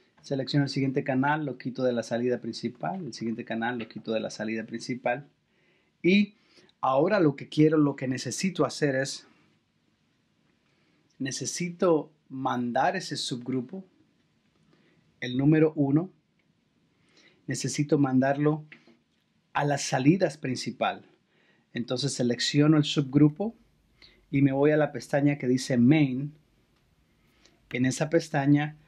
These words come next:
sencillamente selecciono L R, le-, l-,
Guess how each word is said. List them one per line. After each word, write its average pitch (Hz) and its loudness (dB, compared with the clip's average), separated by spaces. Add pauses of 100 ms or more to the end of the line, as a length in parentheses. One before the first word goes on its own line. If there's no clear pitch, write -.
(220)
sencillamente 143 2
selecciono 139 -2 (720)
L 151 4
R, 143 0 (640)
le-, 127 -6
l-, 127 -4